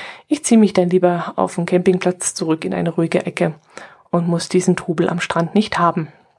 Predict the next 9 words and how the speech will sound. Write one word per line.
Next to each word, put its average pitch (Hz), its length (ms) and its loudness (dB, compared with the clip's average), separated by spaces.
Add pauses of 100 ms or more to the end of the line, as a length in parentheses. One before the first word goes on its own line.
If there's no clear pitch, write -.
(1200)
Mm, 196 920 2 (180)
als 202 180 -2
ich 208 80 0
dann 190 160 0
genug 185 400 0
am 247 160 0
Strand 262 360 2
herumspaziert 262 800 -2
war, 269 220 4